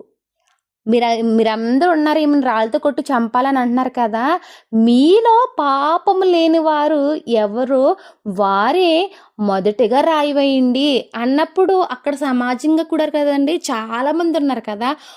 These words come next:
వాళ్ళు ఒక్కరు కూడా నీతిమంతులు లేరా అంటే లేరు. ఎందుకంటే అందరూ పాపం చేసిన వారు కాబట్టి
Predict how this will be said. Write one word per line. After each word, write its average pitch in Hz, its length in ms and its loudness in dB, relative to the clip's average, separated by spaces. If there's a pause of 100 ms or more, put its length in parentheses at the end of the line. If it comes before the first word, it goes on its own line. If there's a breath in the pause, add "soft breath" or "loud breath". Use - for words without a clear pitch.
(140 loud breath)
వాళ్ళు 214 500 -2
ఒక్కరు 269 580 -4
కూడా 311 220 -2
నీతిమంతులు 262 540 0
లేరా 220 340 -6 (260)
అంటే 247 260 -6 (300 loud breath)
లేరు. 302 640 4
ఎందుకంటే 311 840 0
అందరూ 262 680 0 (320 loud breath)
పాపం 247 440 -2
చేసిన 381 420 0
వారు 381 180 2
కాబట్టి 330 840 0